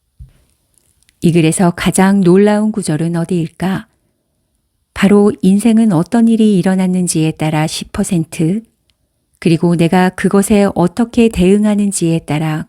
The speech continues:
구십 퍼센트가 결정된다고 확신한다 이다.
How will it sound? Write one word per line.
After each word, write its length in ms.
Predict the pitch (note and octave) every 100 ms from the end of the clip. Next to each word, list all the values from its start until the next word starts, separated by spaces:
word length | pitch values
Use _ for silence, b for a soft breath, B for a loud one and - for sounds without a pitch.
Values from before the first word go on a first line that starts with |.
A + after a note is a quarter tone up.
| _
구십 340 | - F3+ G#3+
퍼센트가 680 | G#3+ G#3 A3 G3+ G3+ F#3+ F#3+
결정된다고 960 | - E3+ E3 G#3 G3+ G3 F3+ D#3 E3 E3+
확신한다 800 | G#3 A3 - G3 F#3 E3 D3+ D#3+
이다. 420 | E3+ E3 F3+ E3+